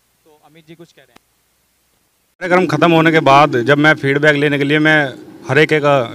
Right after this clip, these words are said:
Speaker 2: व्यक्ति से अलग-अलग मिला, तो मैंने यही जानने की कोशिश की कि आखिरकार वो किस उम्मीद के साथ आए थे दिल्ली में। तो स-, जो feedback आया है समाज की ओर से, वो ये है कि पहली बार, अ, चमार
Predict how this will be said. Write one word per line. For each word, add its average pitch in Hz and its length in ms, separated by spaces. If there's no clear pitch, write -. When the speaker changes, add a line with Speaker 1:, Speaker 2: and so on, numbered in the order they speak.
Speaker 2:
व्यक्ति 147 280
से 143 140
अलग-अलग 147 420
मिला, 135 240
तो 123 360
मैंने 139 380
यही 131 220
जानने 143 240
की 143 40
कोशिश 139 220
की 139 160
कि 135 320
आखिरकार 131 520
वो 135 100
किस 127 200
उम्मीद 131 260
के 131 80
साथ 127 280
आए 120 180
थे 127 240
दिल्ली 120 360
में। 123 220
तो 117 480
स-, 120 580
जो 127 140
feedback 151 420
आया 147 180
है 139 100
समाज 131 320
की 127 80
ओर 123 160
से, 135 80
वो 139 120
ये 143 160
है 127 120
कि 139 260
पहली 139 300
बार, 143 300
अ, 135 100
चमार 147 500